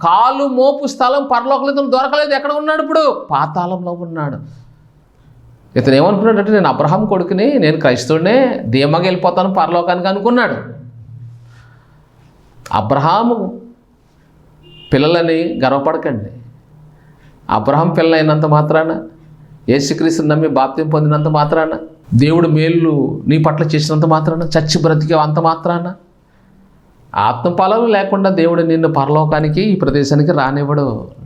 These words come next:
No entry. నువ్వు ఈ రమ్యమైన శాంతి నగరంలో ప్రవేశించాలని అంటే నీకు కలిగిందంతా కూడా విడిచిపెట్టాలి, ధర్మం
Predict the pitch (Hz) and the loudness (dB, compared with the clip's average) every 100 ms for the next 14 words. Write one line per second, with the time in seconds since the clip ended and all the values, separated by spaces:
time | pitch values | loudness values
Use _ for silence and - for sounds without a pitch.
0 | - 123 139 151 160 165 190 190 190 - | -2 0 2 0 -2 -2 -2 -4 -8 -14
1 | _ _ _ _ - - - - - - | _ _ _ _ -20 -20 -20 -20 -20 -20
2 | - - 185 220 262 294 247 262 262 - | -16 0 2 4 4 4 4 2 0 -8
3 | - - _ _ _ 190 240 240 180 208 | -18 -20 _ _ _ 0 2 2 0 0
4 | 294 294 294 277 233 208 262 285 247 233 | 0 0 0 0 0 0 0 -4 -2 0
5 | 262 269 277 269 226 262 269 320 311 277 | 0 0 0 0 0 0 0 0 2 2
6 | 240 185 165 151 127 120 123 139 - - | 0 -2 -4 -4 -4 -4 -8 -10 -18 -20
7 | _ _ - 131 139 117 135 156 180 160 | _ _ -2 0 0 0 -2 0 -2 0
8 | 151 170 208 202 190 185 - 139 139 107 | -2 0 -2 0 0 0 -2 0 -2 -2
9 | 127 110 110 123 | -2 0 0 0